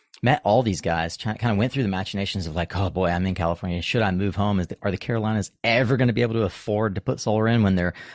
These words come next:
avoided cost of power is five cents? Their retail rates are seven, eight cents a kilowatt hour." But North Carolina did something really interesting. Uh, because of, uh, perpa, the Public Utility Regulatory Policies Act of nineteen seventy-eight,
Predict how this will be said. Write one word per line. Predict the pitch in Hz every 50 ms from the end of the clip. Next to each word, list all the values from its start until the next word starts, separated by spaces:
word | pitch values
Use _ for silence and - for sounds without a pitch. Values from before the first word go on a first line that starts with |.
| - -
avoided | 107 85 98 104 101 104 92
cost | - 107 107 98 -
of | - -
power | - 90 90 101 95 90
is | 87 -
five | - - 87 92 95 87
cents? | - - 98 98 101 -
Their | 85 85 82 78 - - - - - - -
retail | 101 107 104 - 113 110 107 101
rates | 90 90 107 104 -
are | 82
seven, | - - 98 95 98 90
eight | 92 104 104
cents | - 107 98 - -
a |
kilowatt | - - 92 98 98 98 98
hour." | 95 98 101 104 - _ - - - - _ _ _ _ - - - -
But | - 185 170 104 87 - - _ _ _ _ _ _ _ _ _ _ _ _ _ - 139
North | 143 185 233 254 233 -
Carolina | - 110 98 95 92 87 85 87
did | 87 117 117
something | - 135 120 151 143
really | 135 151 156 139 120
interesting. | 113 107 - 92 87 - 87 76 76 - - _ _ _ _ _ _ _ _ _ _ _ _ -
Uh, | 110 101 98 92 92
because | 87 - 113 - - - - 165 185 202 147 113
of, | 80 87 92 90 90 90 - - - -
uh, | - 98 92 85
perpa, | - - 151 127 - 92 76
the | 80
Public | - - 104 101 95 -
Utility | 104 - - 101 95 90
Regulatory | 87 92 98 101 98 92 - 90 87 85
Policies | - 101 104 95 90 - - 82 - -
Act | 87 85 80 - - - _ - _ _ _ _ _ -
of | - 82
nineteen | 98 98 98 - 104 92
seventy-eight, | - 87 85 87 90 127 180 190 120 95 -